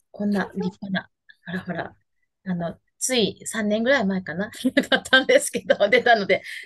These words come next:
そうなんです。で、ほら、こんな写真もね、フォトブックもついてるんですよ。すごいでしょう。これ歌詞があって、ほら、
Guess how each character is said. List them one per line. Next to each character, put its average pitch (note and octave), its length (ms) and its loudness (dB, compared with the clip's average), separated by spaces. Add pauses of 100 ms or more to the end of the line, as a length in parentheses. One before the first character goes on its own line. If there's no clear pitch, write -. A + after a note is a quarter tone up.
(160)
そ - 200 -12
う G2+ 40 -10
な A#2+ 180 -2
ん - 20 -14
で G#3+ 120 -4
す。 G#3 100 -12
で、 G#3 260 6 (240)
ほ A3 60 -4
ら、 G#3 140 2
こ G#3 220 -8
ん G3 100 0
な G#3 300 -4 (500)
写 A3 120 -6
真 G#3 340 0
も G#3 140 2
ね、 A#3 340 -2
フ A#3+ 80 -4
ォ A#3 40 -2
ト C4+ 160 8
ブ B3+ 120 2
ッ - 60 -10
ク B3 160 -4
も A3+ 140 2
つ A3+ 180 0
い A3+ 100 -2
て A3 100 2
る G#3+ 120 -2
ん G#3 60 -4
で G#3 120 -4
す G3+ 120 -10
よ。 G#3 160 -6
す A3 180 -6
ご A3+ 200 -2
い A#3 60 -2
で A3 160 -6
し A3+ 100 -8
ょ A3 260 -4
う。 - 40 -14
こ A3+ 80 2
れ G#3+ 60 4
歌 A#3 180 -6
詞 G#3 160 0
が F3+ 140 -2
あ - 20 -8
っ F3+ 80 -12
て、 G3 80 -6
ほ F#3+ 80 0
ら、 - 80 -2